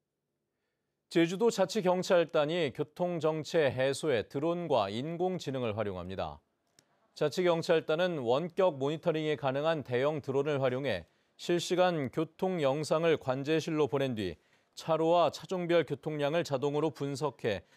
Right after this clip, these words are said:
실시간으로 교통신호 체계에 적용한다고 밝혔습니다. 이번에 드론과 인공지능이 활용되는 구간은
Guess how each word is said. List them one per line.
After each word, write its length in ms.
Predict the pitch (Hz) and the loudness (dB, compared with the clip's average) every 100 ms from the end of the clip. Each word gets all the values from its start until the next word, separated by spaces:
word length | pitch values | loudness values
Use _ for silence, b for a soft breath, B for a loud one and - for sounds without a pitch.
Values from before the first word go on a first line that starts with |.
| b - | b -10
실시간으로 760 | - 196 - 190 175 165 131 | -2 -2 0 0 2 2 0
교통신호 560 | - 147 - 180 180 170 | 0 -4 -2 -6 -2 -4
체계에 380 | - 156 147 123 | -2 0 0 0
적용한다고 680 | 127 123 143 127 107 101 | -2 0 0 0 0 -2
밝혔습니다. 680 | 135 117 101 - 87 76 - _ _ _ _ _ _ _ _ | -2 -2 -4 -8 -10 -12 -14 _ _ _ _ _ _ _ _
이번에 320 | - 151 185 214 | -2 2 2 2
드론과 600 | 165 180 196 202 202 151 | 2 2 2 4 4 4
인공지능이 760 | 143 190 202 202 - 170 170 | 0 0 0 0 0 0 0
활용되는 580 | 156 180 180 160 151 147 | 0 0 0 0 0 0
구간은 460 | 143 131 143 92 | -2 0 0 -4